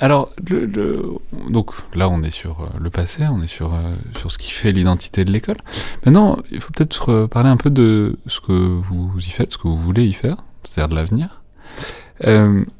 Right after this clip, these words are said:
qu'est-ce que vous voulez faire ? C'est-à-dire, c'est très tôt pour vous demander, surtout vous, Hubert, puisque vous êtes en première année en quelque sorte, mais je crois que vous avez une idée. Euh,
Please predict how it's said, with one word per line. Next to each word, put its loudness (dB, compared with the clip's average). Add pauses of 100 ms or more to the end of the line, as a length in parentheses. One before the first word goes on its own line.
(280)
qu'est-ce -2
que 4
vous 6
voulez 2
faire ? -6 (680)
C'est-à-dire, 4
c'est -12
très 2
tôt 0
pour -6
vous -6
demander, 0
surtout -6
vous, 0
Hubert, -2
puisque -14
vous -8
êtes -10
en -10 (160)
première -4
année 0
en -2
quelque -8
sorte, -6 (500)
mais 0
je -6
crois 0
que -6
vous -8
avez -4
une -4
idée. -6 (180)
Euh, 2